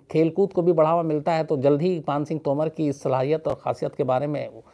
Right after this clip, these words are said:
बड़े अफसरों को पता चला। उन्होंने पान सिंह तोमर को प्रोत्साहित किया और उसे कहा कि इस खेल में वो आगे बढ़े, और धीरे धीरे फिर पान सिंह तोमर ने अपनी इस खासियत और ख़ूबी की वजह से एक,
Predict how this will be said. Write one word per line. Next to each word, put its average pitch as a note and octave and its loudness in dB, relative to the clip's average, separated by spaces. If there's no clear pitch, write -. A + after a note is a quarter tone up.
बड़े C#3 4
अफसरों D3 2
को C#3 0
पता C3 2
चला। C#3 -2
उन्होंने C#3+ -2
पान C3+ -4
सिंह C3+ -10
तोमर C#3 -4
को B2 -4
प्रोत्साहित C#3 -4
किया C3+ -8
और C3 4
उसे C#3 2
कहा D#3 4
कि D#3 0
इस - -6
खेल D3+ 6
में C#3+ 4
वो B2 4
आगे C3 8
बढ़े, D3+ 0
और C#3+ 4
धीरे F3 4
धीरे E3+ 4
फिर E3+ 2
पान D3+ 4
सिंह D3+ -2
तोमर D3+ 6
ने D#3+ 4
अपनी D3 2
इस C#3 -6
खासियत C#3 0
और C3 2
ख़ूबी C3+ -4
की D3 -6
वजह C3+ -2
से C#3 -6
एक, G#2+ -10